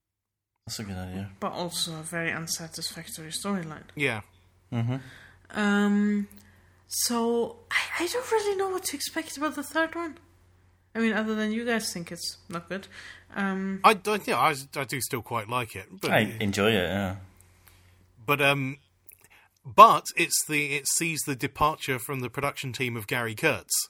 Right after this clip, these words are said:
Speaker 3: who was, uh, big on the first and second ones, and, uh, he was, uh, the biggest, the person most likely to tell George not to do that. <laughs> And, um,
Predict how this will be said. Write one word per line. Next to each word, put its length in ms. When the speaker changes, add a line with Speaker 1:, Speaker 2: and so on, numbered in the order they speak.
Speaker 3:
who 160
was, 260
uh, 260
big 180
on 100
the 60
first 320
and 120
second 280
ones, 260
and, 280
uh, 320
he 180
was, 260
uh, 260
the 80
biggest, 580
the 100
person 400
most 280
likely 260
to 140
tell 240
George 440
not 260
to 100
do 240
that. 440
<laughs> 1200
And, 220
um, 400